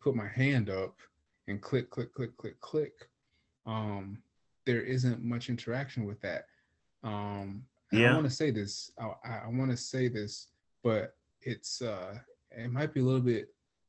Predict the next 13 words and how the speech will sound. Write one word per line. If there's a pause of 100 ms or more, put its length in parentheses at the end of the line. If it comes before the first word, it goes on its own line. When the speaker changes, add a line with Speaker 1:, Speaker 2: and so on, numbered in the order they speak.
(120)
Speaker 1:
a
ways
away, (800)
but
I
feel
like
once
virtual
reality (100)
gains
more
steam,